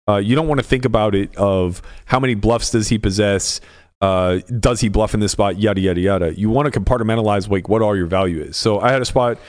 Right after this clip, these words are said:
uh, where I opened the button with ace, king, uh, offsuit, ace of hearts, and got called by the small blind, big blind. It came, like, seven, three, deuce, two hearts, one diamond.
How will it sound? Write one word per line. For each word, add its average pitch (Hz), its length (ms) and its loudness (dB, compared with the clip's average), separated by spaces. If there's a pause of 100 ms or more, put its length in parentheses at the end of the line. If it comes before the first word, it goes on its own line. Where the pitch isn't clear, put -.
(400)
uh, 101 220 2
where 107 160 2
I 117 40 2
opened 123 220 0
the 107 40 -2
button 113 260 0
with 101 260 0
ace, 113 220 0
king, 107 400 0 (160)
uh, 90 580 2
offsuit, 101 440 0 (140)
ace 107 180 0
of 92 100 -4
hearts, 107 340 -2 (540)
and 104 200 2
got 101 120 2
called 117 180 2
by 107 80 2
the 101 80 0
small 107 180 0
blind, 101 220 0
big 92 160 2
blind. 92 280 0
It 98 180 -4
came, 95 420 -2
like, 92 180 0
seven, 131 300 0
three, 117 220 0
deuce, 101 320 -2
two 98 200 -2
hearts, 95 320 -2
one 92 200 -2
diamond. 110 420 -2